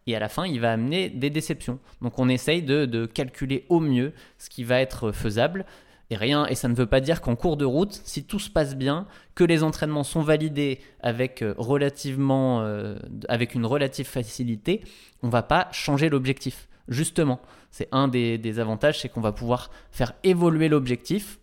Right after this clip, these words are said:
en fonction de comment ça se passe. Donc peut-être que le petit trois heures trente-cinq qui était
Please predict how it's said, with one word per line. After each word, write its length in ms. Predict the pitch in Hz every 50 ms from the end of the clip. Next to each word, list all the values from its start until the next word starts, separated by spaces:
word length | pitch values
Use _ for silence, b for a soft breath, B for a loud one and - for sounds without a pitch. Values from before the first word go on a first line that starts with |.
| _ _
en 100 | - 160
fonction 400 | 156 - - 151 131 - - 156
de 80 | 147 147
comment 220 | - 139 123 127
ça 160 | 120 - 131 123
se 80 | -
passe. 200 | - - 139 -
Donc 140 | - 135 -
peut-être 400 | - 131 123 - 156 151 156 -
que 80 | - 139
le 240 | 143 135 120 117
petit 160 | 117 - - 131
trois 260 | - - 147 139 135
heures 60 | 131
trente-cinq 480 | - - 131 127 123 - - 127 120 113
qui 160 | - - 120
était 420 | 117 107 - 127 123 113 110 104